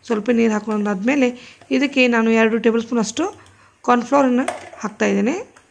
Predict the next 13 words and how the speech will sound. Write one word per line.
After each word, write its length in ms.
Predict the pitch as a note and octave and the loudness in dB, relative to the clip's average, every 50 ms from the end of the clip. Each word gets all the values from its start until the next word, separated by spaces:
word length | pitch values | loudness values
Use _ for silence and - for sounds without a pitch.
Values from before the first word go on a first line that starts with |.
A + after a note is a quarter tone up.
| _ _ _ _ _ _ - - _ _ _ - _ _ _ _ _ - - - | _ _ _ _ _ _ -20 -20 _ _ _ -20 _ _ _ _ _ -20 -18 -10
ಇದನ್ನು 180 | - B3 A3 G3 A#3+ | -6 -4 -4 -2 0
ಚೆನ್ನಾಗಿ 300 | A3 A3 A3 G#3+ G#3+ A3 G#3+ | 0 2 2 2 0 0 0
mix 180 | G#3 G3 - - A3+ | -2 -2 -4 -4 -6
ಮಾಡ್ಕೋಬೇಕು. 420 | G3+ - - G3 G3+ G3 - D#4 F#4+ G#4+ - - - - - - - _ _ _ _ _ - - - - _ _ _ - - - - _ _ _ _ _ _ _ _ _ - - - - - - - - - - _ _ _ _ _ _ _ _ _ _ _ - - - _ _ _ _ _ - - - - - _ _ _ - - - - | -4 -4 -4 -4 -4 -4 -6 -6 -8 -10 -10 -16 -20 -20 -20 -20 -20 _ _ _ _ _ -20 -20 -20 -20 _ _ _ -20 -20 -20 -20 _ _ _ _ _ _ _ _ _ -20 -20 -20 -20 -20 -20 -20 -20 -20 -20 _ _ _ _ _ _ _ _ _ _ _ -20 -20 -20 _ _ _ _ _ -20 -20 -20 -20 -20 _ _ _ -18 -12 -8 -6
ಈ 40 | B3 A3 - B3 | -6 -4 0 2
ಪೇಸ್ಟನ್ನ 380 | A3 G#3+ G3+ - - A3 A#3 A#3+ A#3+ A3+ | 2 2 2 -2 -2 0 2 2 4 2
ಈಗ 100 | G#3 B3 D#4+ G#4+ A#4 - - - - - - _ _ _ _ - | 2 0 -2 -2 -6 -12 -18 -20 -20 -20 -20 _ _ _ _ -8
ಫಿಶ್‌ಗೆ 400 | - - - - B3 A3+ C4 E4 A4 - - - _ _ _ - A3+ | -6 -6 -4 -2 -2 0 0 0 -2 -4 -10 -20 _ _ _ -4 -2
ನಾವು 160 | A3 A3+ C4+ F#4+ A4 - - _ _ _ _ - - - - - - - - - - | 0 0 0 -2 -4 -10 -18 _ _ _ _ -18 -16 -14 -14 -14 -14 -16 -16 -8 -6
ಹಚ್ಚಬೇಕು. 500 | A#3 G#3+ - G#3 F#3+ G3+ F#3+ - - - - _ _ _ _ _ _ _ _ _ _ _ _ _ _ _ _ _ _ _ _ _ _ _ _ _ _ - - | -6 -4 -4 -2 -2 -2 -4 -4 -8 -16 -16 _ _ _ _ _ _ _ _ _ _ _ _ _ _ _ _ _ _ _ _ _ _ _ _ _ _ -8 -8
ಈ 40 | G3+ G3+ - | -6 -2 -2
ಥರ 100 | A3+ A3+ C4+ F4 G#4 - _ _ _ - | -2 0 -2 -2 -6 -12 _ _ _ 2
ಕೈಯಿಂದಲೇ 560 | A#3 A3+ A3+ A3 A3 G#3+ G#3+ A3 A3+ C#4 F#4 | 2 2 4 2 0 0 0 0 0 -2 -2